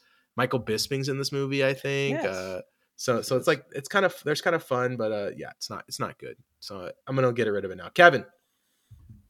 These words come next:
Speaker 1: I'm trying to
Speaker 2: All
Speaker 1: force
Speaker 2: right.
Speaker 1: you into a decision between Ip Man and Ip Man Three,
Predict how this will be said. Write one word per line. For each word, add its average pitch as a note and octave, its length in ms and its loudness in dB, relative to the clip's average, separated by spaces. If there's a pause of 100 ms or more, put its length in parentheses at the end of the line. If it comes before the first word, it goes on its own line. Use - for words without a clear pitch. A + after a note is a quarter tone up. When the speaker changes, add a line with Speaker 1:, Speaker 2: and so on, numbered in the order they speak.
(1040)
Speaker 1:
I'm B2 60 -10
trying F3 160 8
to G3 60 6
Speaker 2:
All - 120 -2
Speaker 1:
force C#3 140 8
Speaker 2:
right. - 40 -2
Speaker 1:
you C#3+ 80 2
into B2+ 140 4
a A2+ 40 4
decision A#2 340 0
between A2 260 -4
Ip - 160 -6
Man G2 180 -6
and E2 100 -10
Ip G2 140 -8
Man F2 220 -14
Three, F2+ 340 -12